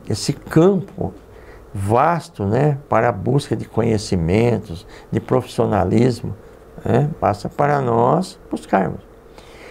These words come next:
Agora, o patrimônio moral, né? Empenho para adequarmos às leis divinas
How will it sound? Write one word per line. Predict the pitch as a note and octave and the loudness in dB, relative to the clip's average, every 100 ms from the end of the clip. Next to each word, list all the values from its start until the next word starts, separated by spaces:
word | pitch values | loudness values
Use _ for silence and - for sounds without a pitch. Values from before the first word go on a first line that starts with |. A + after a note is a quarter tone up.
| - - | -20 -8
Agora, | - D3 F3+ G3 | -2 0 2 2
o | |
patrimônio | G3 G3 G3+ G3+ D#3+ F3 F#3+ | 2 2 2 2 4 4 4
moral, | F#3 F3 B2+ C3 C3+ F#2+ - - | 4 4 4 4 4 2 -6 -2
né? | - C#3 D#3+ - - - - - - | 2 2 0 -6 -20 -20 -20 -12 0
Empenho | C#3 C#3 - F#3+ G#3 F3+ | 2 2 2 4 4 2
para | F3 E3 E3+ - | 0 0 -2 -4
adequarmos | - D3 D3 D3+ E3+ - C#3+ C#3+ A#2+ G2+ F#2+ | -2 0 0 0 0 0 2 2 0 -2 0
às | A#2+ G2 | 0 2
leis | A2+ B2 G#2+ | 2 2 2
divinas | G#2 E2+ C3+ D#3+ A2 E2+ - | 0 2 4 4 2 -2 -8